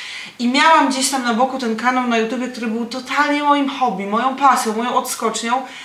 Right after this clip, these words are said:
I z Anką, jak się poznałyśmy, ona miała mały kanał, ja miałam mały kanał.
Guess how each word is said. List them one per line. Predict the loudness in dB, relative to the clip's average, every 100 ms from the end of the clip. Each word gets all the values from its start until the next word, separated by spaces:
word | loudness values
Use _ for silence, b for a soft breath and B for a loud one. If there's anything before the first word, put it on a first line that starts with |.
| B B B
I | -6
z | -4
Anką, | 2 4 4 2 2
jak | 0
się | -6
poznałyśmy, | -4 -2 2 4 2 2 2
ona | 2
miała | 4 4
mały | 6 6 6
kanał, | 4 2 2
ja | 0
miałam | 0 0 4
mały | 4 2
kanał. | 2 2 4 0